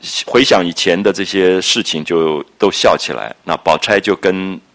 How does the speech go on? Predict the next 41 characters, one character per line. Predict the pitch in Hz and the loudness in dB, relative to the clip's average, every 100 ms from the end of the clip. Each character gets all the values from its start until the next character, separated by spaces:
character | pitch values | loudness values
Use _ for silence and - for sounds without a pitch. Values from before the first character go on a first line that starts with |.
| _ _ _ | _ _ _
问 | 107 92 82 | 2 2 0
这 | - 87 | -8 -6
个 | 78 | -6
跟 | - 120 117 | 0 0 2
史 | - | -2
湘 | - 95 101 | 0 0 2
云 | 80 | 0
的 | 82 | -2
奶 | 80 65 64 | -2 -2 -2
妈， | 78 78 | -2 0
周 | - 113 | 2 2
奶 | 80 64 | 2 -4
妈， | 67 69 - - - - | -8 -10 -14 -20 -20 -8
她 | 92 | -2
说 | 101 | 0
：“周 | - 110 | 4 4
妈， | 107 104 - - - - | 6 2 0 -16 -16 -4
你 | 101 | 0
们 | 107 | 2
姑 | 127 | 4
娘 | 120 101 | 4 2
还 | 104 | 2
像 | 104 135 | 2 2
以 | 101 | 2
前 | - 87 | 0 -2
那 | 101 | 0
么 | 95 | -2
淘 | - 76 | 0 -2
气 | 85 - - | 0 0 -2
不 | 87 | -2
淘 | 69 64 | -4 -4
气 | - 76 | -4 -6
啊？” | 62 - | -8 -2
这 | 135 | 2
个 | 117 107 | 6 6
周 | - 127 | 6 4
奶 | 98 | 4
妈 | 76 87 | 2 2
也 | 87 | 2
笑 | 67 - 113 78 | 0 2 4 4
了， | 69 | 0